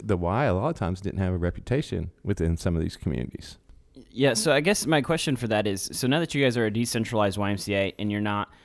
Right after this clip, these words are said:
Speaker 2: a physical location, you know, obviously that changes the way finances look. That changes a lot of things. And, and, uh, you know, kinda what I'm mis-, interested in hearing is, you know, since two thousand ten, how has the vision, uh, and purpose of the J A Henry Y M C A,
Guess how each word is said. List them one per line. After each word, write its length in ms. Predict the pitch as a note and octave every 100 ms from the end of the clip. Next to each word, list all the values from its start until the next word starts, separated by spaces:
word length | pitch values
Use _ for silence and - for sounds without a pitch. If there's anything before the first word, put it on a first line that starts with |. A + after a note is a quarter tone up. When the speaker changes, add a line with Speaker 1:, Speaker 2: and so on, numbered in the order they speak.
| -
Speaker 2:
a 60 | -
physical 560 | - D3+ C3 C3 B2 A2
location, 640 | G2+ F2 G#2+ G2 - F#2
you 80 | F#2+
know, 120 | F#2+
obviously 380 | - C3 C3 B2
that 160 | G#2+ -
changes 320 | A2 G#2 F#2+
the 40 |
way 120 | F#2+ F2
finances 640 | - C#3 C#3 C3+ C3 A#2+
look. 260 | A#2+ A2 - - -
That 140 | -
changes 300 | F#3 G3+ A3
a 40 | B2
lot 240 | G#2 A2
of 80 | B2
things. 400 | G2 D2+ E2 - - - -
And, 240 | A#2 A#2+ -
and, 260 | C#3 C3+ - _
uh, 80 | - -
you 100 | D3
know, 160 | D3+
kinda 180 | C#3+ F#3+
what 120 | G3+
I'm 80 | D3+
mis-, 180 | C3 - -
interested 400 | B2 D3+ D3 B2
in 60 |
hearing 200 | A2 C#3+
is, 160 | A#2 -
you 200 | B1+ G2+
know, 40 |
since 280 | - F3 F#3+
two 160 | - F3+
thousand 400 | D3 A#2 G#2+ -
ten, 540 | - D3+ B2 F#2 F#2 - _ -
how 220 | C#3 E3+
has 160 | G3 C3+
the 420 | C3 B2 A2+ G#2+ - - - -
vision, 800 | A2 B2+ C3 A2+ G#2+ F#2+ G2 A#2 - _ -
uh, 240 | G2+ G2+ -
and 160 | A2
purpose 540 | - C3+ - G2+ - -
of 100 | G#2
the 80 |
J 320 | G2+ A2+ G#2 A2+
A 20 |
Henry 300 | G#2+ A2 G#2+
Y 200 | G2+ G2+
M 100 | G2+
C 240 | - A2
A, 240 | G2+ G2